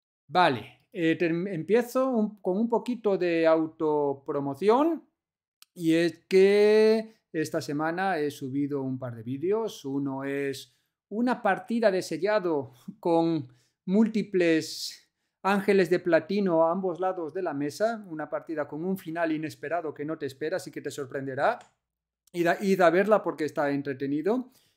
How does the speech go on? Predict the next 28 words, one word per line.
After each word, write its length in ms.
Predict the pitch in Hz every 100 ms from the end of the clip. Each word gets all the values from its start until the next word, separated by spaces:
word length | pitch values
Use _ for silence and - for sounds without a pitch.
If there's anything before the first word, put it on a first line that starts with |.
| _
Y 260 | - 214 247
otro 300 | 233 226 220
vídeo 420 | 226 220 240 233
con 560 | - 208 208 220 220 196
lo 160 | 175
que 280 | 170 170 180
es 220 | 180 -
mi 180 | 160 160
momento 440 | 156 156 160 160 156
cumbre 520 | 165 165 165 170 -
en 420 | 147 147 147 143
Magic 300 | 139 139 131
Arena, 380 | 127 139 160 165
el 140 | 131
momento 880 | 131 127 135 147 156 - 143 123 123 -
que 160 | 135
perseguí 800 | 123 143 131 123 135 127 160 160
durante 680 | 131 135 135 135 139 135 127
más 480 | 127 131 175 170 156
de 140 | 147
tres 320 | 151 156 143
años 680 | 139 151 156 165 170 - _ _ _ _
y 180 | 147 139
que 140 | 143
por 260 | 127 139 123
fin 360 | 151 156 147
ha 100 | 147
sucedido. 760 | 135 131 123 123 160 190 233 226